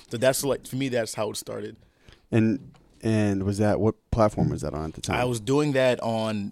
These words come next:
Speaker 1: Facebook and, uh, YouTube and some Instagram. That's when, like, Instagram started doing videos. So, like,
Speaker 2: Oh,
Speaker 1: doing some,
Speaker 2: word.
Speaker 1: yeah, so I did, started doing a little bit on, uh, YouTube.
Speaker 2: So no Vine?
Speaker 1: Vine, I, for
Speaker 2: 'Cause,
Speaker 1: some
Speaker 2: dude,
Speaker 1: reason
Speaker 2: I could see, 'cause I watch all your TikTok. I could see you being a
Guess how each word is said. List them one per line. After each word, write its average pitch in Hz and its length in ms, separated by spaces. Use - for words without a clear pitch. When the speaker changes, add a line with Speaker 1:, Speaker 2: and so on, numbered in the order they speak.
Speaker 1:
Facebook 113 600
and, 101 520
uh, 101 500
YouTube 101 500
and 117 120
some 117 220
Instagram. 101 520
That's - 180
when, 120 60
like, 110 180
Instagram 101 440
started 98 480
doing 98 240
videos. 98 580
So, - 160
like, 95 160
Speaker 2:
Oh, 107 80
Speaker 1:
doing 104 120
some, 98 80
Speaker 2:
word. 95 440
Speaker 1:
yeah, 87 60
so - 100
I 104 80
did, 95 220
started 107 280
doing 104 140
a 104 40
little 101 160
bit 98 160
on, 98 160
uh, 95 60
YouTube. 101 420
Speaker 2:
So 117 120
no 131 180
Vine? 120 580
Speaker 1:
Vine, 139 460
I, 120 100
for 131 140
Speaker 2:
'Cause, - 60
Speaker 1:
some 127 100
Speaker 2:
dude, 135 100
Speaker 1:
reason 123 120
Speaker 2:
I 113 100
could 147 260
see, 117 320
'cause 113 180
I 113 80
watch 113 260
all 127 120
your 95 80
TikTok. 82 400
I 87 100
could 139 140
see 110 180
you 104 200
being 92 240
a - 40